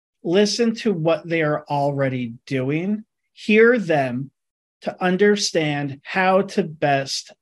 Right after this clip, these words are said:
assist them, rather than going into, say, a department meeting with an agenda for, "Hey, this new dashboard is going to help manage all of your issues."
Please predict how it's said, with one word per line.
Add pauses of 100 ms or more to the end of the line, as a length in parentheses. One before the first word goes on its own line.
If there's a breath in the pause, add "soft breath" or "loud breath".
assist
them, (320 soft breath)
rather
than
going
into,
say,
a
department
meeting
with
an
agenda
for, (180 loud breath)
"Hey,
this
new
dashboard
is
going
to
help (180 loud breath)
manage
all
of
your
issues."